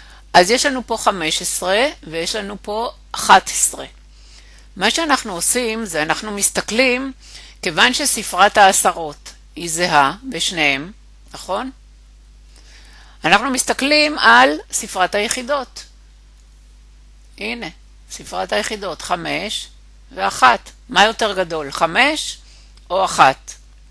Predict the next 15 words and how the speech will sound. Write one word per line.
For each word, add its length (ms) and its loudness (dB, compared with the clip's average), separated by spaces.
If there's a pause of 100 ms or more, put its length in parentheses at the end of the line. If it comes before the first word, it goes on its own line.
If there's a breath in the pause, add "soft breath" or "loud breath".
(640)
אנחנו 300 -4
יודעים 220 -6
שחמש 680 -2 (480 loud breath)
יותר 300 -4
גדול 400 -4
מאחת, 680 2
ולכן 500 2 (100)
חמש 460 -4
עשרה 300 -2
יותר 300 -4
גדול 260 -6
מאחת 440 4
עשרה. 300 -6 (1080 loud breath)
אנחנו 340 0
גם 320 -2